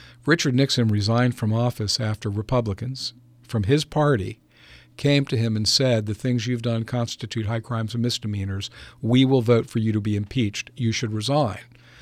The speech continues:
So Richard Nixon resigned without being impeached. And before I go on to President Clinton and now President Trump, I want to make something very clear that I think is confusing to the public, and I have seen the people that are,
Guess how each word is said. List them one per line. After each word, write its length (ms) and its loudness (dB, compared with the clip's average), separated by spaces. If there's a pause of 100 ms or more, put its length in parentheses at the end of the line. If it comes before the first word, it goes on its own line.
(200)
So 160 -2
Richard 320 2
Nixon 360 4
resigned 520 2
without 260 0
being 200 -2
impeached. 540 -4 (560)
And 120 2
before 240 6
I 60 6
go 180 6
on 240 6
to 400 0 (520)
President 460 2
Clinton 640 0 (160)
and 160 0
now 300 2
President 440 2
Trump, 340 2 (680)
I 20 -6
want 140 2
to 40 4
make 140 4
something 240 4
very 180 6
clear 300 4
that 100 2
I 120 2
think 280 -2
is 140 0
confusing 560 0
to 60 0
the 100 -4
public, 460 -2
and 100 -2
I 120 2
have 120 0
seen 400 2
the 100 -2
people 360 -2
that 180 -2
are, 260 -2